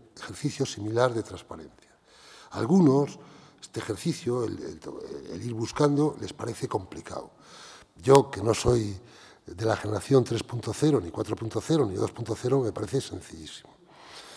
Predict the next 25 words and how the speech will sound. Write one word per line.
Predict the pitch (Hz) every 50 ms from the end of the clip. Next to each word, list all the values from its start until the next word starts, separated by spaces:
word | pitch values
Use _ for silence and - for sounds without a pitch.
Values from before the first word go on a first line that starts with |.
| - - - - -
La | - 123
Consejería | 131 131 117 131 110 135 165 175
de | 170
la | 170
Presidencia | 170 - - 170 165 - 165 170 170 151 - - - - - - - - - - - -
es | - - 139 139
la | 165 156
competente | 151 135 131 - 123 - 160 165 165 165 170 170
en | 165 151
las | 135 117 -
políticas | - 127 135 151 - - 143 160 160 -
que | - 143 123
tradicionalmente, | - 120 120 120 113 - - 131 131 143 143 151 156 151 - 156 156
eh, | 139 - - - - - - - - - - - - _ - - _ _ _ - - _ _ - - - - - - _ -
saben | - - 147 147 147 135
sus | - 135 127
señorías | 131 135 139 147 151 143 -
que | - - - -
tradicionalmente | 113 117 117 110 - 123 135 139 135 - 156 156 - - -
las | 117 113 107 - -
articulo | 110 - - - - - 139 143 147 151 143 147 -
en | 117 113 110
torno | - 135 131 127 135 139 139 135 -
a | 113 104
seis | - - - 135 131 104 - -